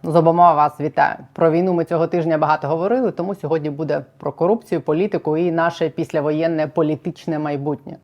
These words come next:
Почну цього разу з дрібної за звичними мірками людини, ім'я якої було нікому невідоме до цього випуску, але це треба виправити, бо країна має знати своїх героїв в обличчя, а тут справді тхне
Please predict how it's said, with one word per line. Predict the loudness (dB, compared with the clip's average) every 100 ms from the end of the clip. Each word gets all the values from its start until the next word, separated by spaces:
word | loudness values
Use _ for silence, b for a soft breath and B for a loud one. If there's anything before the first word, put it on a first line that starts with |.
| -2
Почну | 4 8 8
цього | 8 6 8
разу | 10 10 8 8
з | 8
дрібної | 6 8 8 8 6 4
за | 8 8 8
звичними | 2 0 0 2 4
мірками | 2 2 0 2
людини, | 0 2 2 4 4
ім'я | 4 8 8
якої | 6 4 4 4
було | 2 2 4 4
нікому | 2 0 0 0
невідоме | 0 0 0 0 2 2 0
до | -2
цього | 0 2 2
випуску, | 2 -2 0 2
але | 4 2
це | 0
треба | 0 0 2
виправити, | 2 2 0 -2 -6 -8 -6
бо | 0 4 4
країна | 2 0 2 2
має | 4 4 4
знати | 0 -2
своїх | -4 -4 -2
героїв | 0 0 0
в | 0
обличчя, | 0 0 -2 -4 -2
а | -2
тут | 0 -4
справді | -2 4 4 4 -2
тхне | -4 0 2 2